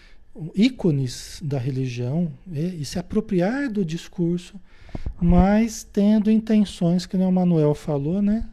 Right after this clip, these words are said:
Tendo intenções ainda egóicas, né? Sorrateiras, né? Tendo,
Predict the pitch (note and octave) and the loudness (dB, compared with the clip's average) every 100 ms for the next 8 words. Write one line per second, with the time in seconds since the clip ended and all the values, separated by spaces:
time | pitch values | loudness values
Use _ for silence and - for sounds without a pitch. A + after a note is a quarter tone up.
0 | - F3 E3 F#3 F3+ F3+ E3 - E3 E3 | 0 0 2 0 0 -2 -2 -4 -4 -2
1 | E3 D#3+ D3+ D#3+ E3 E3 - - - - | -2 -2 -2 -2 -2 -4 -8 -18 -20 -20
2 | - - - G3 E3+ C#3 C3+ B2 - B2 | -20 -20 -6 -4 0 0 0 -2 -8 -12
3 | - - - - - - - - - - | -12 -20 -20 -20 -20 -20 -20 -18 -18 -18
4 | - - - B2 E3 F3 - F3+ F#3 F3 | -18 -16 -12 -6 2 2 2 0 0 -4
5 | - D#3 C#3+ C3 B2+ - - - - - | -2 0 0 -4 -6 -12 -18 -18 -20 -20
6 | - - - - - - - - C3+ D#3+ | -20 -20 -20 -20 -20 -20 -20 -12 -8 -8
7 | - D#3 E3+ | -4 0 0